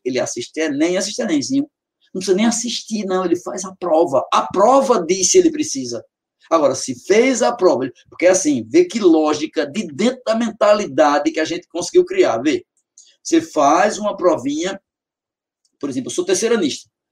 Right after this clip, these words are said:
faz uma provinha chamada Enemzinho. Então, eu fiz a minha provinha do Enemzinho, errei uma questão. É, foi, foi. Pois saiba que semana que vem, aquela questão que você errou é de um assunto X, e elaborada por um professor X,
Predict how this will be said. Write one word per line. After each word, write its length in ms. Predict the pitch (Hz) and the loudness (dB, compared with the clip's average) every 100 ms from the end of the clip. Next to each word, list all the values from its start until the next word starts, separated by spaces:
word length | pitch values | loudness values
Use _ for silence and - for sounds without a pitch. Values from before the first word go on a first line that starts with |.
| - | -2
faz 220 | 180 180 | 2 4
uma 160 | 202 202 | 2 2
provinha 460 | 190 - 170 190 | 2 2 0 -6
chamada 540 | 180 - 165 175 - 571 - _ - | -6 -6 -4 -2 -2 -4 -6 _ -2
Enemzinho. 680 | 220 247 226 123 135 107 95 _ _ _ _ _ _ | 0 0 -2 -4 -6 -8 -14 _ _ _ _ _ _
Então, 160 | 180 190 | -2 -2
eu 60 | |
fiz 360 | - 262 262 196 | 0 -2 -2 -2
a 80 | 202 | -2
minha 240 | 208 202 | -2 -2
provinha 280 | 202 190 208 | -2 -2 -2
do 80 | 214 | -2
Enemzinho, 500 | 240 220 320 285 - _ - | 0 0 0 0 -2 _ 2
errei 340 | 220 190 226 | 4 4 2
uma 160 | 226 226 | 0 -2
questão. 540 | - - 151 135 - _ - | -4 -2 -2 -2 -4 _ -2
É, 360 | 185 185 - - - - | 2 4 2 -2 -14 0
foi, 380 | 165 170 359 - _ | 2 2 0 -8 _
foi. 320 | 160 151 135 - _ _ | -2 0 -2 -8 _ _
Pois 260 | 190 214 - | -8 -6 -6
saiba 360 | - 127 135 123 | -6 -6 -6 -10
que 80 | |
semana 460 | - 185 190 277 285 | -6 -6 -2 0 0
que 120 | 247 | -2
vem, 180 | 285 269 | -6 -6
aquela 560 | - _ - 262 311 311 | -8 _ -4 0 0 0
questão 500 | 320 359 - 160 - | 0 -4 0 0 2
que 60 | |
você 240 | 151 156 143 | -2 -4 -2
errou 300 | 131 120 123 | 0 0 0
é 80 | 143 | -2
de 100 | 165 | 0
um 80 | 175 | 0
assunto 380 | 170 180 - 180 | -2 -6 -6 -6
X, 520 | - - - - - _ 185 | -2 0 0 -2 -10 _ -12
e 160 | 185 - | -12 -2
elaborada 680 | 175 196 208 220 185 175 175 | 2 4 4 6 6 6 4
por 160 | 180 | 2
um 40 | 170 | 0
professor 460 | 190 185 175 208 | 2 2 0 -2
X, 400 | - - 165 160 | -4 -2 -2 -4